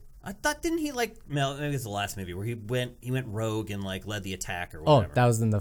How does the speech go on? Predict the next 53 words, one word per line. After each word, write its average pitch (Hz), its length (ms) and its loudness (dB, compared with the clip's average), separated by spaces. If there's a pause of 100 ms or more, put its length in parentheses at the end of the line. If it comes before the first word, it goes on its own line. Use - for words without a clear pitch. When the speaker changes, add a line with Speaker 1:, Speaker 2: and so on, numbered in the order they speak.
(140)
Speaker 2:
that 127 100 6
was 127 80 10
the 117 60 6
beginning 123 260 8
of 113 80 6
the, 104 160 4 (120)
the 104 120 4
last 92 260 2
film. 73 220 -4 (320)
Speaker 1:
Yeah. 82 280 -8
Speaker 2:
So 117 420 8
him 147 280 10
realizing 127 560 6
all 117 120 4
that 117 160 2
stuff 120 180 0
and 120 140 4
going, 110 400 4
"Hey, 139 300 2 (600)
you 131 60 4
know, 127 240 6
I'm 143 160 6
not 147 160 6
all 127 140 6
that. 117 400 4
I 123 180 4
can't 147 340 0
do 120 140 4
this 131 180 2
on 90 120 0
my 80 160 -2
own. 71 240 -6 (160)
Like, 107 180 0
I 127 140 6
need, 143 340 6
I 123 120 4
need 127 160 2
someone 101 260 2
else." - 440 -6
And 127 120 2
I 131 100 6
love 117 680 4
that 90 340 0
of 95 180 -2
the 98 80 -2
character. 92 400 -2
I 85 80 0
think 113 200 -2
they 107 100 0
did 104 120 0
a 92 60 0
great 95 240 -2
job 101 300 -2